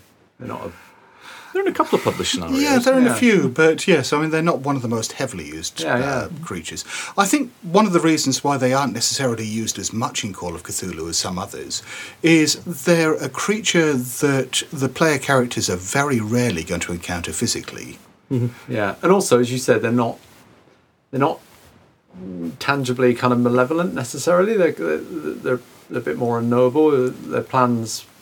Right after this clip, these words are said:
Speaker 1: their plans are hard to kind of get your, get your hands on, really. They're hard to, to get your mind around exactly what they're trying to do. Kind of
Speaker 3: Yeah.
Speaker 1: al-, almost more so than most other things.
Speaker 3: Yeah, I, as Matt said, a lot of it comes down to the acquisition of knowledge,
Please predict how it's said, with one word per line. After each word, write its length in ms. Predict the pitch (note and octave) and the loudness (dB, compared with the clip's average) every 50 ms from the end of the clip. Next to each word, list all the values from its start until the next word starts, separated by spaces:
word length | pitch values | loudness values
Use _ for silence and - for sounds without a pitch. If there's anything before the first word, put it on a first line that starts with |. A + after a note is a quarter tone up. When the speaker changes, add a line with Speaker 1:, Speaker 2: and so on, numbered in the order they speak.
| _ _ _ _ _ _ _ _ _ _ _ _ _ _ _ _ _ | _ _ _ _ _ _ _ _ _ _ _ _ _ _ _ _ _
Speaker 1:
their 100 | _ C#3+ | _ -2
plans 320 | B2+ - F3 G3+ G3+ E3+ D3 | 2 4 4 4 4 4 2
are 80 | C3+ | 2
hard 300 | - D3 D3+ D3 C#3+ C#3+ - | 4 6 4 4 4 2 0
to 80 | B2+ | -4
kind 220 | A#2+ - - C3+ B2+ | -4 0 2 2 2
of 220 | A2+ A2 - - - | 2 0 -4 -4 -4
get 160 | D#3 - - | -4 -4 0
your, 180 | - A2+ A#2 - | 0 0 0 0
get 240 | - - - - - | -2 -4 -6 -4 -2
your 140 | A#2 G#2 | -2 0
hands 280 | A2 B2+ C#3 C#3+ B2 G#2+ | 0 0 0 0 0 0
on, 140 | G2+ F#2 F#2 | 0 0 0
really. 220 | F#2 F#2 G2+ A2 A2 | -2 -2 -2 -2 -2
They're 160 | A2 A2 G#2 | -2 -2 0
hard 220 | A2 - A#2 - | 0 0 0 0
to, 180 | - - G#2 G2 | -2 -2 -2 -2
to 140 | - - - | -4 -8 -8
get 140 | - B2+ | -8 -6
your 100 | - - | -6 -2
mind 240 | A2+ A#2 A#2 A2+ G#2 | -2 0 0 0 0
around 300 | G2 F#2+ F#2+ F#2+ F#2+ F#2+ | -2 -2 -2 -2 -4 -6
exactly 320 | - B2 B2 A2+ - B2 B2+ | -8 -8 -8 -8 -8 -8 -10
what 160 | B2 A#2+ A2+ | -10 -10 -10
they're 100 | G#2+ G#2+ | -12 -12
trying 280 | - - A#2 A2+ G#2+ | -8 -6 -6 -4 -6
to 80 | G2+ - | -8 -8
do. 280 | - - A#2 B2+ C#3+ D3+ - _ _ - - _ - - | -6 -4 -2 -2 -4 -6 -10 _ _ -20 -20 _ -8 0
Kind 200 | - F3 D#3 D3+ | 2 2 4 4
of 120 | E3+ - | 2 4
Speaker 3:
Yeah. 80 | F3+ E3+ | 4 4
Speaker 1:
al-, 200 | D#3+ E3 E3+ D#3+ | 4 4 4 2
almost 340 | D#3+ D3+ D3 C#3+ B2+ - | 0 0 0 0 0 0
more 200 | D#3 D3+ C#3 B2+ | 0 0 0 0
so 260 | B2+ - - C#3+ B2+ B2+ | 0 2 2 4 4 4
than 100 | B2+ B2 | 2 2
most 260 | B2 B2 A#2+ A#2+ - | 2 0 0 -2 -4
other 200 | D3 B2 B2 G#2+ | -4 -4 -4 -8
things. 500 | - - G2 F2+ F#2 - - - - - - - - - - - - - - - - | -8 -10 -10 -10 -12 -14 -16 -18 -18 -20 -20 -20 -20 -20 -20 -20 -20 -20 -20 -20 -4
Speaker 3:
Yeah, 420 | - A3 A3 G#3+ G3+ F3 D3+ C#3 C3+ - - _ - A3 | -2 0 2 2 2 2 2 0 -2 -6 -14 _ -12 -4
I, 180 | A3 A3+ B3+ A#3 - A3+ A#3+ A3 F#3 - _ _ - | -2 0 0 -2 -4 -10 -14 -16 -16 -16 _ _ -4
as 240 | - A#3 B3+ B3 - | -2 0 0 2 2
Matt 200 | A#3+ A3+ F#3 F3+ | 2 0 0 -2
said, 340 | - - G3+ F#3+ C#3+ A#2+ - D#3+ - F3+ F3+ - - | -2 -2 -2 -2 -4 -4 -6 -8 -8 -8 -10 -4 2
a 100 | F3+ E3+ | 4 4
lot 180 | G3 A#3 G#3 | 4 4 2
of 80 | F3 D#3+ | 2 0
it 140 | D3+ D3 - | 0 0 0
comes 220 | - D3+ C3+ B2 | 0 0 0 0
down 160 | - B2+ A2+ | 0 0 -2
to 100 | - - | -2 -2
the 80 | - A#2 | -2 -2
acquisition 540 | A2 A#2 A#2 - A2+ F#2+ G#2+ G2 - - F#2+ | -2 -2 -4 -6 -6 -6 -4 -4 -4 -4 -4
of 100 | F2+ E2 | -6 -6
knowledge, 500 | G2 F2+ D#2+ C#2+ C2 D2+ D2+ D#2+ - | -6 -8 -8 -8 -10 -12 -8 -8 -8